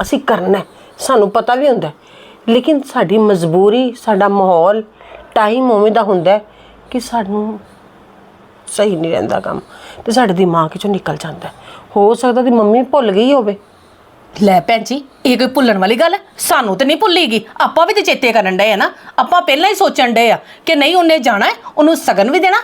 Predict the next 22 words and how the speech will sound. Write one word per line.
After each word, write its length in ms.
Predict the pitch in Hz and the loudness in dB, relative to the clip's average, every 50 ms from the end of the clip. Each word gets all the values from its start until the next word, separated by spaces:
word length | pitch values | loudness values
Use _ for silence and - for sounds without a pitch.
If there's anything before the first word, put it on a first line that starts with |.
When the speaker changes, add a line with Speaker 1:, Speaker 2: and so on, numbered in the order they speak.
| - - | -2 -2
Speaker 2:
ਤੇ 80 | 370 339 | 0 2
ਨਾਲ 220 | 330 294 285 294 | 2 2 2 0
ਕੱਪੜੇ 300 | 285 254 - 277 247 269 | -2 -2 -2 0 -2 0
ਵੀ 100 | 277 302 | 0 0
ਬਣਦੇ। 360 | 254 254 208 190 202 196 196 - - - - - - - - - | 0 0 0 0 -2 -4 -4 -6 -18 -20 -20 -20 -20 -14 -6 -2
ਇਹਦੀ 220 | 165 214 196 285 302 | -2 0 2 2 2
ਮਾਂ 260 | 269 240 202 190 196 | 4 4 2 2 0
ਨੂੰ 100 | 214 240 | 0 0
ਨਹੀਂ 100 | 311 330 | -2 0
ਸੀ 140 | - 359 254 | 0 0 0
ਅਕਲ, 180 | - 269 370 - - - - - 247 | 0 0 -2 -2 -6 -16 -8 -2 0
ਲਾਗੇ 340 | 233 233 220 214 196 254 | 0 2 2 0 0 0
ਉਹਦੀ 180 | 277 285 370 339 | 0 2 2 2
ਦਾਦੀ 400 | 247 240 196 170 151 220 269 349 | 2 0 0 0 0 0 0 0
ਹੈਗੀ 180 | 392 302 311 - | 2 0 0 -2
ਸੀ, 160 | - 240 - - - - - | -2 -4 -6 -6 -8 -4 -2
ਉਹਨੂੰ 220 | 240 214 240 311 - | 0 2 2 2 2
ਤੇ 80 | 508 | 0
ਪੁੱਛ 200 | 466 440 320 - | 0 0 -2 0
ਸਕਦੀ 320 | - 320 262 233 214 269 - | 0 -2 -2 0 -2 -4 -2
ਸੀ 140 | - 226 | 0 0
ਨਾ। 160 | 220 233 339 | 0 0 -2